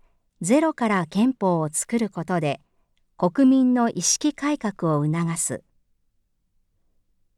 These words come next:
参政党の憲法草案はこちらから。キューアールコードがございます。参政党代表、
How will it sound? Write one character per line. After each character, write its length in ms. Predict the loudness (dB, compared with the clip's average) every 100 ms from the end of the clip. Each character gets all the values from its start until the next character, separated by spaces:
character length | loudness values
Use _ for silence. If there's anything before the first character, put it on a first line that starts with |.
| _ _ _ _ _ _ _ -10
参 260 | 0 2 2
政 300 | 2 0 2
党 240 | 2 4
の 140 | 2 2
憲 220 | 0 0 2
法 160 | 0
草 300 | 0 0 2
案 180 | 2 0
は 160 | -2 -4
こ 140 | -8
ち 160 | -6 -4
ら 100 | -4
か 160 | -2
ら。 220 | -2 -2 _ _ _ _ _ _ _ _
キ 180 | 0 2
ュ 80 | 2
ー 80 | 2
ア 40 |
ー 40 |
ル 100 | -2
コ 160 | -2 0
ー 40 | 2
ド 100 | 0
が 120 | -2
ご 100 | -6
ざ 160 | -4
い 80 | -4
ま 160 | -2 -4
す。 200 | -6 -14 _ _ _ _ _ _ _ _ _ _ _ _ _ _ _ _ _ _ _ _ _ _ _ _ _ _ _ _ _ _ _ _ _ _ _ _ _ _
参 260 | -2 0 2
政 360 | 2 0 0
党 220 | 0 0 2
代 220 | 0 0
表、 460 | -2 0 0 0